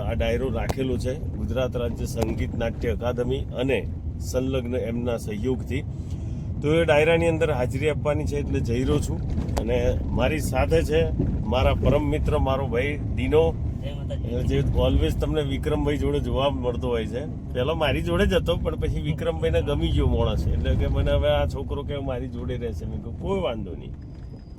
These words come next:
Speaker 1: તમારી જોડે રાખો." પણ એ દીનાભાઈએ, અ, એમનું કાર્ય કરવાની જે એમની શૈલી છે, એના લીધે પોતાએ એક આગવું સ્થાન એમણે પેદા કર્યું છે. અને દીનાભાઈનો સ્વભાવ, દીનાભાઈની કામગીરી એક નંબર છે.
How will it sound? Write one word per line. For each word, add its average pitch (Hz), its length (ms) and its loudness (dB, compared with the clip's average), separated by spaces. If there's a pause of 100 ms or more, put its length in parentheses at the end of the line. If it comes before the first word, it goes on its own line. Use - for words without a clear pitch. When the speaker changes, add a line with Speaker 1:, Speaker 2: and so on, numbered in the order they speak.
(160)
Speaker 1:
તમારી 139 360 0
જોડે 101 280 -6
રાખો." 85 340 -10
પણ 98 180 -8
એ 107 80 -6
દીનાભાઈએ, 135 720 -2
અ, - 840 -10 (200)
એમનું 120 280 -2
કાર્ય 139 600 2 (180)
કરવાની 139 460 0
જે 127 120 -2
એમની 139 240 0
શૈલી 131 440 0
છે, 113 160 -2
એના 104 420 -2
લીધે 131 220 -4
પોતાએ 135 560 -4
એક 127 300 -6
આગવું 113 360 -2
સ્થાન 131 520 0
એમણે 120 280 0
પેદા 107 340 -4
કર્યું 104 320 -4
છે. 110 120 -4 (520)
અને 113 520 2 (560)
દીનાભાઈનો 123 540 2
સ્વભાવ, 123 480 2
દીનાભાઈની 120 640 0
કામગીરી 120 760 0
એક 123 140 -4
નંબર 127 340 0
છે. 123 160 -4